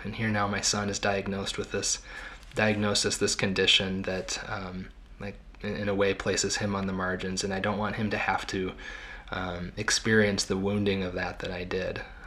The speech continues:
Um, and makes me a little bit emotional, honestly, Jason, to, to think about the ways that y-,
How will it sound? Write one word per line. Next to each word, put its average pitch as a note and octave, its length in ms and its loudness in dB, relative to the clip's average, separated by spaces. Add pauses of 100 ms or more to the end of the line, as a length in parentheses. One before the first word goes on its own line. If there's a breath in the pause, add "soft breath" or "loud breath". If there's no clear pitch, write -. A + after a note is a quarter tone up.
Um, F2+ 400 -6 (640 loud breath)
and G#2 480 2 (420 loud breath)
makes A#2+ 180 4
me E3 60 10
a D#3+ 60 12
little D#3+ 160 12
bit E3 120 10
emotional, C#3+ 480 10
honestly, G#2 440 6
Jason, G#2 400 4
to, G#2 320 2
to - 180 -2
think A#2+ 240 2
about G#2+ 260 4
the G#2 120 4
ways G#2+ 460 4
that G#2 180 0
y-, - 160 -6